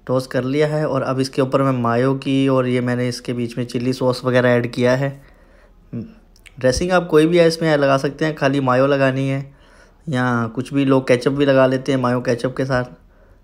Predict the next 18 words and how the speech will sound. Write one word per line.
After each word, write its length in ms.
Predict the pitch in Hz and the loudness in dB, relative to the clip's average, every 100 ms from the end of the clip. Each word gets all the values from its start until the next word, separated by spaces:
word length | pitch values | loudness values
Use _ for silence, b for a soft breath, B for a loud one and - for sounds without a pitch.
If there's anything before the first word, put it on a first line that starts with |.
| _ - | _ -2
वो 120 | 147 | 6
आपके 280 | 147 135 147 | 6 6 0
ऊपर 220 | 135 135 | 2 4
है। 120 | 139 135 | 4 2
जो 180 | 127 127 | 2 4
आपने 260 | 123 131 | 2 0
सॉस 280 | 123 123 120 | -2 0 -2
खाना 260 | - 120 120 | -2 -4 -2
है 160 | 123 120 | -2 -2
उस 120 | 120 | -2
हिसाब 260 | 120 117 | -4 -4
से 140 | 113 123 | -4 -4
आप 120 | 113 | -4
इसके 200 | 110 120 | -6 -8
ऊपर 320 | 113 139 147 B B B | -4 -4 -4 B B B
सॉस 340 | - 127 120 120 | -8 -2 -2 -2
लगा 220 | 113 107 | -4 -4
लें। 160 | 98 | -8